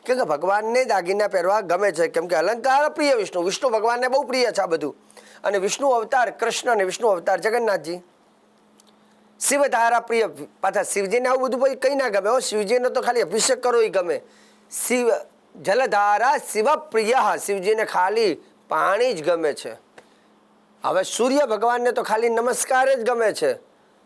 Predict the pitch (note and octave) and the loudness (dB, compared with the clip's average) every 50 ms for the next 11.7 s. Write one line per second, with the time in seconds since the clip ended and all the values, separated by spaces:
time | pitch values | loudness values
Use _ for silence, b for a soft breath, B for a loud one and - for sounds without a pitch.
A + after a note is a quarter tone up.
0 | _ _ - E3 F3 E3 C3+ B2 C3 D3+ D3+ E3 F#3 G3+ G#3+ A3+ A3+ A#3 B3 B3 | _ _ -2 -2 0 -2 -2 -2 -2 -2 -2 -2 0 0 0 0 2 0 0 -2
1 | A#3+ B B B B _ - C3+ D#3 E3+ E3 F#3 B3 A#3+ A#3 G#3 E3 F3 D3+ B2+ | -4 B B B B _ -6 -4 -2 0 0 0 0 0 0 0 0 -2 -4 -4
2 | - - - F3 F#3+ E3+ D3+ C3+ - C3 B2 B B B B B B B _ - | -6 -8 -4 -2 0 0 0 -2 -4 -8 -10 B B B B B B B _ -4
3 | C4 A#3+ F#3+ E3+ F3 E3+ G3 A3+ B3+ C#4 C4+ A3+ F#3 F#3 A3 A3 A3 - G#3 G3+ | -2 -2 0 0 0 2 2 0 0 0 2 2 2 2 2 0 0 2 2 2
4 | F#3+ E3+ D3+ A#2 A#2+ D3+ D#3+ G3+ B3+ C4 A#3 G3+ G#3+ G3+ G3 G3+ G3 G3 G3 F#3 | 2 2 0 0 -2 -2 0 0 0 0 0 -2 -2 0 2 0 0 0 0 -2
5 | D#3 - F#3+ F#3+ G3 G3 F#3+ E3+ C#3 B B B - - - A#3 B3 G#3+ A#3+ A3 | -4 -2 0 0 0 0 0 -2 -4 B B B -8 -2 0 0 2 2 2 2
6 | G3 F#3 E3+ E3+ F3 F3 G#3+ A3 G#3+ - C4+ B3 A#3+ A3+ A#3 G3+ F#3+ G3 F#3+ F#3 | 2 2 2 2 0 0 0 0 0 2 2 2 2 2 0 0 2 2 2 2
7 | E3+ C#3+ B B B - - - A#3 B3 A#3+ G3 A3+ G#3+ G3 E3+ C3+ F#3 G#3+ F#3 | 0 0 B B B -6 -4 -2 0 0 0 0 0 0 0 0 -2 -2 -2 0
8 | G#3+ A#3 G#3+ A3 G3+ G3 G3 G3 F#3+ F3+ E3+ D#3 D3 E3 - - - A#3+ A3 G#3 | 0 0 0 0 0 2 2 2 2 2 2 0 -2 -4 -4 -2 -2 0 0 0
9 | G#3+ A3+ A3+ A3 G3+ F3 G3+ F#3 F#3+ E3+ D#3+ D#3+ E3 D#3 - D3 D3+ E3 E3+ D#3+ | 0 0 0 0 0 0 0 0 2 2 2 0 0 0 0 0 0 2 0 0
10 | D#3+ - E3+ E3+ E3 D#3+ B2 D#3+ F3+ C#3+ D3 A2+ C#3 D3 D#3 D#3+ F#3 A3 G#3+ E3+ | 0 0 0 0 2 2 0 0 0 -2 -4 -2 0 0 0 0 0 0 0 0
11 | D3+ B2+ A2+ C#3+ D#3 D#3 D3 C3 - C#3+ C#3 C#3 A#2+ - | -2 -2 -2 -2 -2 -2 -2 -4 -4 -2 -2 -2 -2 -2